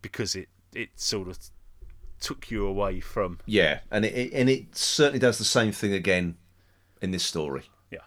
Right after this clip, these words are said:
Speaker 1: and
Speaker 2: Yeah.
Speaker 1: that, that was a much better story with much better atmospheric feeling to it.
Speaker 2: Yeah.
Speaker 1: This, this is completely flat. I mean,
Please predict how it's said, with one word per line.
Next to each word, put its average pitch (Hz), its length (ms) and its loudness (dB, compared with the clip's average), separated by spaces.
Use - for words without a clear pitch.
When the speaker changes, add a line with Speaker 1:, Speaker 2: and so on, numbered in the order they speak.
Speaker 1:
and 135 180 0
Speaker 2:
Yeah. 131 100 -4
Speaker 1:
that, 147 200 2
that 147 160 2
was 120 120 -6
a 127 60 -2
much 131 280 -4
better 123 160 -2
story 107 440 0
with 98 100 -6
much 110 380 -8
better 101 300 -2
atmospheric - 920 -6
feeling 95 500 -2
to 90 180 -8
it. - 160 -16
Speaker 2:
Yeah. 85 280 0
Speaker 1:
This, - 300 0
this - 320 -2
is 117 120 -6
completely 110 760 -8
flat. 90 420 -8
I 107 60 -10
mean, 117 240 -4